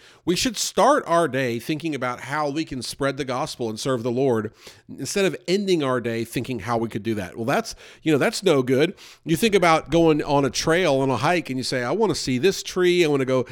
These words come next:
take a look at this creek. I want to go ahead and have a campfire over here." You don't think of those things after your hike is over when you're at home. You may think, "Oh, I wish I could have," or, "I wish I would have." But the idea is to plan in advance. But when it comes to spreading the gospel,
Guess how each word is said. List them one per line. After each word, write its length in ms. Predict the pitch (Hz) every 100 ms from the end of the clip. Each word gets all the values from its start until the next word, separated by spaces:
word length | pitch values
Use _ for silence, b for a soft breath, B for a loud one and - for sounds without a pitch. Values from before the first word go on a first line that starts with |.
| B B
take 160 | 147
a 40 | 139
look 200 | 151 151
at 80 | 147
this 180 | 185
creek. 380 | - - 170 165
I 60 | 127
want 280 | 135 131 113
to 80 | B B
go 140 | 151
ahead 180 | 147 156
and 80 | 139
have 140 | 135
a 20 |
campfire 580 | 120 160 156 - 147 143
over 200 | 139 131
here." 360 | 127 170 139 131 b b
You 140 | b 220
don't 160 | 262
think 160 | 151 175
of 60 | 160
those 220 | 165 -
things 280 | 160 147 - -
after 320 | 127 165 -
your 180 | 143 135
hike 380 | 120 147 156 139
is 120 | 113
over 400 | 127 165 175 131
when 200 | 127 123
you're 180 | 139 123
at 80 | -
home. 260 | 170 160
You 120 | 147
may 120 | 180 156
think, 220 | 160 135
"Oh, 160 | 127 135
I 80 |
wish 260 | 117 135 -
I 100 | 107
could 260 | - 202 185
have," 160 | 143
or, 40 | 120
"I 40 |
wish 220 | 127 123
I 40 | 113
would 260 | 131 220
have." 180 | 147 143 B B B -
But 120 | 135
the 100 | 151
idea 440 | 170 170 143 294
is 260 | 170 165 139
to 80 | 151
plan 420 | - 135 131 131
in 160 | 120
advance. 500 | 123 104 156 196 120
But 120 | - 151
when 120 | 143
it 80 | 151
comes 200 | 175 160
to 80 |
spreading 320 | 147 - 151 139
the 80 |
gospel, 540 | 131 202 277 - 160